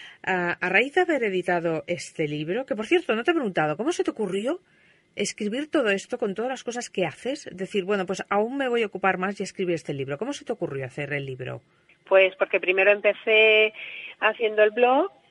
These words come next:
Speaker 2: y los sábados por la mañana tengo libre, <laughs> yo me dedico los sábados por la mañana. <laughs> He tardado cuatro años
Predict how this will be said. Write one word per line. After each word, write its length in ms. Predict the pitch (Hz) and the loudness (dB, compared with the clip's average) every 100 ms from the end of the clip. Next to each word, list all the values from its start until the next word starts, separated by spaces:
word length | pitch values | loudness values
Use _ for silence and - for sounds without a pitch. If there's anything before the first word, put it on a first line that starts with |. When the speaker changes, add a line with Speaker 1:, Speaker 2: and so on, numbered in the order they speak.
| _ - | _ -10
Speaker 2:
y 680 | 233 208 202 196 190 185 170 | -8 -6 -6 -6 -2 -2 2
los 160 | 208 - | 2 2
sábados 320 | - 202 208 | 4 4 2
por 160 | 214 | 2
la 80 | 208 | 4
mañana 480 | 208 208 233 247 196 | 4 4 6 6 6
tengo 260 | 185 185 190 | 4 2 2
libre, 520 | 226 240 233 254 359 | 2 2 4 4 2
<laughs> 220 | 202 240 | -2 0
yo 100 | 220 | 2
me 80 | 294 | 4
dedico 380 | 247 208 226 240 | 4 4 2 0
los 100 | - | 0
sábados 380 | - 185 175 170 | 2 4 4 2
por 100 | 175 | 0
la 120 | 165 | 0
mañana. 480 | 165 160 156 147 170 - | 0 0 0 0 -4 -2
<laughs> 100 | - | 2
He 100 | 226 | 4
tardado 380 | 233 202 220 214 | 4 6 6 6
cuatro 400 | 202 202 202 190 | 6 6 6 6
años 500 | 202 220 208 214 277 | 4 4 4 6 4